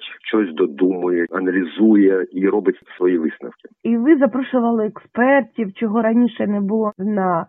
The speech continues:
Speaker 2: радянському телебаченні.
Speaker 1: На радянському телебаченні запрошували нібито експертів у лапках, але це були якісь політичні фігури, політичні діячі.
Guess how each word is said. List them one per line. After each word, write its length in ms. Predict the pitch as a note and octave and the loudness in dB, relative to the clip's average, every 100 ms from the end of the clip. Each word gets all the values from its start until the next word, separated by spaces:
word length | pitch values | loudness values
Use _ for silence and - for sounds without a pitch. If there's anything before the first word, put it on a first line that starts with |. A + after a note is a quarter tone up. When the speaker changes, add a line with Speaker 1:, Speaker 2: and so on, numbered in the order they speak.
| _ | _
Speaker 2:
радянському 720 | F3 G3 G3 G3+ - F#3+ F#3+ | -2 0 0 -2 -6 -4 -4
телебаченні. 920 | F3 F#3+ F3+ E3 F3 E3 _ E3 E3 D#3+ - _ | -2 0 0 -2 -4 -6 _ -8 -6 -8 -14 _
Speaker 1:
На 80 | A3+ | -2
радянському 480 | C#4 C#4+ F3+ - E4 | 2 2 2 0 0
телебаченні 600 | D#3 D3 D#3 D#3+ C#3+ C3 - - | 2 0 0 -2 0 0 -2 -6
запрошували 720 | G#2+ - G#2 - F2 F2 E2+ - F#2+ | -6 -2 -4 0 2 2 2 -2 2
нібито 460 | A2+ A2+ G2 F#2 | 4 4 2 2
експертів 720 | E2+ - - D2+ C#2 - D2 - | 0 -2 -4 -4 -4 -6 -8 -6
у 120 | E2+ | 0
лапках, 500 | E2+ D#2 - D2 - - - - | 0 0 -4 -4 -6 -18 -18 -18
але 260 | - E2+ B2+ - | -2 0 0 -2
це 60 | B2 | -2
були 440 | G#2 A2 A#2+ A#2+ - A#2 | 2 4 6 4 0 -6
якісь 540 | A2 F2+ _ A#2 A2+ - - - | -2 -4 _ -2 -2 -4 -16 -2
політичні 500 | F2+ - A2+ - F2 | -2 0 -2 -2 -2
фігури, 480 | F2+ D#2 D#2+ D#2 D2+ - | -2 -2 0 0 0 0
політичні 580 | F#2 F2+ A#2 - F#2 | -4 0 -4 -2 -2
діячі. 760 | E2 E2 F2+ E2 - - A#3+ | -2 2 0 0 -6 -4 -4